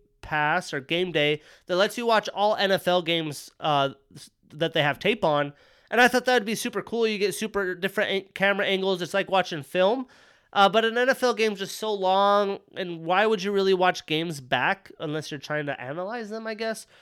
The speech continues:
Uh, but I didn't really use it. It was, like, an eighty dollar annual fee,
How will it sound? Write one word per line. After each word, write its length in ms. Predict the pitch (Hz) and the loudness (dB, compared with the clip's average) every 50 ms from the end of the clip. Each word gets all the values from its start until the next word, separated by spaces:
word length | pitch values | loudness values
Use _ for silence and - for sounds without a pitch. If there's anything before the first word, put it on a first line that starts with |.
| - - _ _ _ | -20 -20 _ _ _
Uh, 120 | - 190 190 | 4 4 6
but 120 | 175 220 | 8 8
I 80 | 226 240 | 8 8
didn't 160 | 254 254 262 | 6 4 2
really 200 | 247 240 226 208 | 4 4 4 4
use 300 | 180 170 180 185 175 160 | 4 2 -2 -2 0 2
it. 240 | 190 196 190 - - | 0 0 0 -2 -4
It 40 | - | -2
was, 160 | 170 165 156 | -2 0 0
like, 140 | 175 165 - | 0 -2 -2
an 80 | 170 | -2
eighty 260 | - 156 170 165 185 165 | 0 0 2 2 4 4
dollar 280 | 170 160 165 165 160 | 6 6 6 4 4
annual 440 | 165 135 147 147 160 160 165 165 156 | 2 2 0 0 0 0 0 0 -2
fee, 380 | 160 - 156 160 175 180 170 | -2 -6 -8 -8 -8 -8 -10